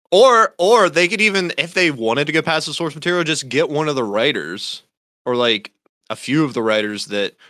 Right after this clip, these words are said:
you know, worked on The Last of Us and have them come up with the story for whatever the hell happens next. You know what I mean?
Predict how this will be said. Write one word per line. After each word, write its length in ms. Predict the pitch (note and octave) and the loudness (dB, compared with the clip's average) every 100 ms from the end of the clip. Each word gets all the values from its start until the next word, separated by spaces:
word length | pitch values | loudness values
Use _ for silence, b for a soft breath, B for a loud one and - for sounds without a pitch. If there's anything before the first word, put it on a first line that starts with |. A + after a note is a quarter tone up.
| b _ _ _ | b _ _ _
you 100 | - | -8
know, 100 | G2+ | -6
worked 380 | F#2+ G2+ C3 B2+ | -4 0 0 0
on 120 | A#2+ | -4
The 80 | A2 | 0
Last 340 | G2+ A#2+ B2+ | 0 0 -2
of 100 | G#2 | -8
Us 340 | F2 E2+ - - - | -6 -6 -6 -8 -10
and 140 | G#2+ | -6
have 300 | B2 B2 G2+ | -2 -4 -4
them 460 | A2 A#2+ G#2+ G2 - _ _ _ _ _ _ _ _ _ _ - | -2 -2 -2 -8 -14 _ _ _ _ _ _ _ _ _ _ -12
come 220 | C3 A2+ | -8 -4
up 120 | G#2+ | -6
with 100 | G#2+ | -8
the 80 | F#2+ | -8
story 400 | - B2+ B2+ G#2 | -4 -2 0 -2
for 160 | A2 | -4
whatever 240 | G2 G2 F#2+ | -6 -8 -8
the 80 | F#2+ | -6
hell 180 | G#2 | -6
happens 380 | G2 F#2+ D2 - | -4 -6 -6 -8
next. 480 | G#2 - - - - | -6 -6 -6 -14 -10
You 80 | A#2 | -10
know 60 | |
what 80 | G2 | -10
I 40 | F2 | -10
mean? 280 | F#2+ A2 | -12 -14